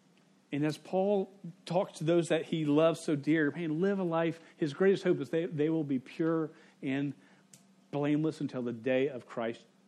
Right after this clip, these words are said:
in Jesus. My prayer for us is that we will be pure and blameless until the day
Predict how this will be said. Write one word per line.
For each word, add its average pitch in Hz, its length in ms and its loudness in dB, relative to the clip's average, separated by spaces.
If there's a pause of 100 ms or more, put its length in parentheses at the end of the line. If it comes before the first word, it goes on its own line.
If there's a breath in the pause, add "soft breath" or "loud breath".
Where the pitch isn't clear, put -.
(360)
in 135 80 -2
Jesus. 113 360 -6
My 135 140 0
prayer 165 240 0
for - 140 -8
us 151 320 -4 (300 soft breath)
is 117 120 -8
that 127 160 -8
we 135 180 2
will 131 140 2
be 120 160 -2
pure 139 480 -4 (320 soft breath)
and 127 240 -6
blameless 117 560 -6
until 110 280 -8
the 110 100 -8
day 107 300 -10